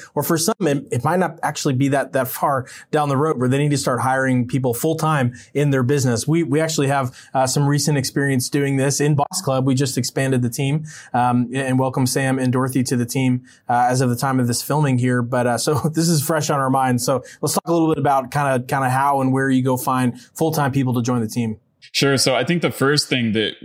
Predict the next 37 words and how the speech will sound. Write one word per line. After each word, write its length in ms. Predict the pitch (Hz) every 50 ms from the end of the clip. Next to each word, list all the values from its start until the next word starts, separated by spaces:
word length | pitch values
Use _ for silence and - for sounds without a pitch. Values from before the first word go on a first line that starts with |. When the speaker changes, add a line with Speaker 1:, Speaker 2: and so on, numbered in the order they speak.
| 90
Speaker 2:
we 220 | 110 120 139 175 165
look 240 | 123 113 98 -
out 240 | 110 110 104 - -
for 480 | - - 113 107 107 104 107 113 117 - -
is 360 | - 120 117 117 113 - - -
whenever 360 | 120 120 131 143 156 165 170
you're 300 | 160 151 139 127 113 - -
hiring 340 | - - 135 139 147 151 139
part-time 480 | 123 - 143 135 123 - 143 131 127 120
staff 360 | - - - 123 127 131 -
to 100 | - 110
help 260 | - - 113 117 -
you 240 | 175 175 190 196 185 - _ -
and 100 | 120 117
you 120 | 120 120 120
notice 560 | 123 120 123 123 135 139 156 160 147 - -
that 140 | 110 123 -
you're 160 | - 123 120 117
starting 600 | - - - - 120 120 127 127 135 139 131 127
to 180 | - - 131 117
creep 420 | 98 - - - 135 139 139 135 -
up 240 | 117 120 123 - - - - -
on 200 | 113 110 107 110
that 220 | 107 117 123 107 - - - _ _ _ -
particular 460 | 135 110 - - 131 - 143 123 110
position, 600 | 95 - 107 101 113 113 - - 143 135 143 143
taking, 540 | - 147 131 123 - 127 120 113 110 107 101
you 120 | 101 110
know, 120 | 107 104 98
thirty, 500 | 92 - 127 123 123 123 127 123 123 117 -
thirty-five 480 | 123 120 123 123 117 - 123 123 117
hours 320 | 113 113 120 120 117 107 110
a 60 | 104
week, 300 | 104 110 131 139 - -
they're 200 | 120 120 110 -
becoming 720 | - 123 107 - - - 123 123 135 139 143 147 147 147 135
full-time. 840 | - - 127 127 127 113 - 113 110 107 110 127 151 170 185 -